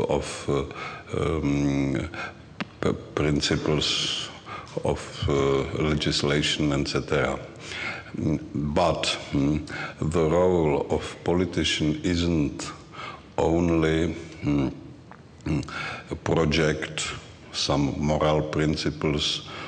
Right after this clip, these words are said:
to legislation, mm, but also, mm, to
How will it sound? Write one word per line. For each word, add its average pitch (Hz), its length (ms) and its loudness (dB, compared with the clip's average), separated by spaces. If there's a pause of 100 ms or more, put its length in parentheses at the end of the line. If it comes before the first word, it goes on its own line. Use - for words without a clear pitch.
(200)
to 82 100 2 (300)
legislation, 78 1700 0 (120)
mm, 71 180 0 (520)
but 80 600 2 (720)
also, 87 960 4 (320)
mm, 73 300 2 (800)
to 85 500 4